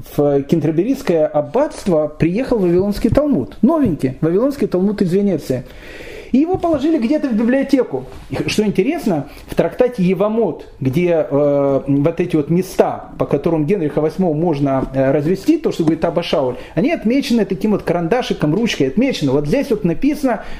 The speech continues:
о том, что брак, э, Генриха ва-, восьмого, он является незаконным. И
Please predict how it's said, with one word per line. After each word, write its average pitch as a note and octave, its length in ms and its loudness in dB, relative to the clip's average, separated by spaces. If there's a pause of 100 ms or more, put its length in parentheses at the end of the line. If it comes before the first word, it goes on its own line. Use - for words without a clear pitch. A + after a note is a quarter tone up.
о D3+ 100 2
том, B3 200 0
что F3+ 120 -2
брак, A3 440 -2 (260)
э, C#3+ 220 2
Генриха F#3 400 0
ва-, E3 160 2
восьмого, D#3+ 480 0
он F3 180 0 (200)
является D#3 420 0
незаконным. C#3 640 0 (1200)
И A#2+ 120 -8